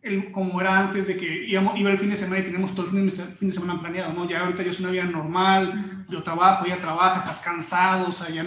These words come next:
Speaker 1: ya no es, ya es, en la Ciudad de México los tramos son larguísimos, entonces era muy co-, era muy complicado, o sea, po-, poder mantener ese nivel de felicidad cuando nos veíamos, entonces como que, como que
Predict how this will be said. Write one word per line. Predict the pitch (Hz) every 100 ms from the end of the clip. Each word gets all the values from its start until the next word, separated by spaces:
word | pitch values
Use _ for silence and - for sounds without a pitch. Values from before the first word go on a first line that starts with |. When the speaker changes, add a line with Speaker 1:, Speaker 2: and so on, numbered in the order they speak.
| 175
Speaker 1:
ya | 156
no | 180
es, | 175 175 165 - - - _ -
ya | 185 180
es, | 175
en | 185
la | 185
Ciudad | 175 175
de |
México | 190 185
los | 165
tramos | - 165
son | 185
larguísimos, | 185 185 208 214 - 196 185
entonces | 160 165 165 170 - _ _ _ -
era | 175 175 226
muy | 202 202
co-, | 208 208
era | 190
muy | 196 196
complicado, | 208 175 175 175 175 190 196 - - - - _
o | 208
sea, | - -
po-, | 165 175
poder | 160 160
mantener | 180 170 156
ese | 160 185
nivel | 160 151 160
de |
felicidad | 175 165 147 143
cuando | 175 160
nos | 143
veíamos, | 147 180 165
entonces | - 165 190
como | 165
que, | 170 156
como | - 185 180
que | 180 185